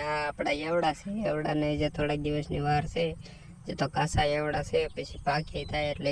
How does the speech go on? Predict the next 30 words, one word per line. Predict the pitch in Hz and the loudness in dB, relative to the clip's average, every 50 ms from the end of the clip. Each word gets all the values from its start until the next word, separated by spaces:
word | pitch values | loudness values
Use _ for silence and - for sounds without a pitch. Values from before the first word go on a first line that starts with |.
| 143 151 | 2 2
એને | 151 151 147 147 | 2 2 2 2
આપણે | 147 147 151 147 147 | 2 0 0 0 0
લણણી | 147 147 147 147 147 147 143 143 - | 0 0 0 0 0 0 -2 -2 -2
કરી | - 165 170 175 165 156 | 0 4 4 4 6 6
લેવાની | 151 151 147 147 147 143 139 - | 4 4 4 2 2 0 -4 -6
છે. | - 143 - - - - - - - - - - - - - | -8 -10 -8 -8 -10 -8 -8 -6 -6 -4 -4 -4 -4 -2 -2
હવે | 151 147 156 156 | 2 4 6 8
આપણે | 151 156 156 - 165 160 151 156 | 8 8 6 4 2 2 4 4
માંડવીને | 156 156 151 156 156 156 151 139 | 6 6 8 8 8 8 8 6
ખરાડ | - - 160 160 160 156 156 - - | 6 6 6 6 8 6 4 4 6
થાય | 165 165 165 160 151 | 8 8 10 10 8
એટલે | 147 - 151 147 151 156 | 8 6 6 6 8 8
એને | 156 156 156 156 | 8 8 8 6
આપણે | 151 151 156 151 147 143 156 | 4 4 4 4 4 8 8
રાપ | 156 165 - - - - - | 8 8 6 2 -2 0 4
મારી | 143 151 165 175 165 156 | 8 12 12 12 12 12
દેવાની | 151 147 143 139 135 131 - - | 10 6 6 2 0 -2 -4 -6
છે. | 160 - - - - - - - - - - - - - - - - - - - - - - - - _ - | -4 -2 -2 -2 -4 -4 -8 -8 -8 -8 -8 -8 -8 -10 -10 -10 -12 -14 -14 -16 -18 -18 -18 -20 -20 _ -20
મસ્ત | 160 160 - - - 165 160 | -20 -20 -14 -10 -6 -4 -4
મજાનો | 156 151 160 156 156 156 156 - - - | -2 -2 0 0 0 0 -2 -2 -2 0
એવડો | 151 151 151 151 151 151 156 156 | 2 4 4 6 8 8 8 8
ઊભો | 156 156 170 170 170 | 8 8 8 8 8
છે, | 165 - 160 151 151 | 6 6 4 4 4
અને | 147 147 147 147 147 | 4 4 2 0 2
એ | 151 147 151 151 156 | 2 4 4 4 4
એવડામાં | 160 160 160 156 156 151 151 151 | 4 4 4 4 4 4 2 2
કેવા | - 160 160 160 151 143 | 2 4 4 4 4 4
ઝીણા | 151 151 151 151 147 147 | 2 2 4 2 2 2
ઝીણા | 147 151 151 147 151 143 | 2 2 2 2 2 0
મસ્તીનો | 147 151 156 156 - - - 156 147 147 | 0 0 0 0 -2 -4 -4 -2 -2 -2